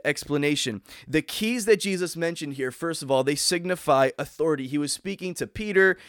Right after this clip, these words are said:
He's like, "On this rock, I'll build my church," all that. And he's like, "I will give you the keys of the kingdom of heaven." What happens when you have the keys, whether it's to a car, to a house? What do you get? You get access. When you get keys to the car,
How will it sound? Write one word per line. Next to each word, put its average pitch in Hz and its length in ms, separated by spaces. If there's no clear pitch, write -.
He's 156 180
like, 139 180
"On 151 140
this 135 180
rock, 165 240
I'll 127 140
build 123 200
my 113 80
church," 175 340
all 151 180
that. 151 180
And 156 140
he's 160 160
like, 160 260
"I 180 140
will 175 160
give 185 380
you 180 160
the 151 120
keys 139 840
of 175 220
the 180 80
kingdom 160 460
of 143 100
heaven." 143 300
What 156 120
happens 165 360
when 160 120
you 160 140
have 156 220
the 156 80
keys, 156 500
whether 147 180
it's 139 140
to 139 160
a 123 40
car, 165 360
to 165 180
a 147 60
house? 156 260
What 170 80
do 170 40
you 165 60
get? 160 220
You 147 100
get 156 200
access. 139 540
When 151 80
you 143 80
get 156 160
keys 185 260
to 170 140
the 147 80
car, 180 340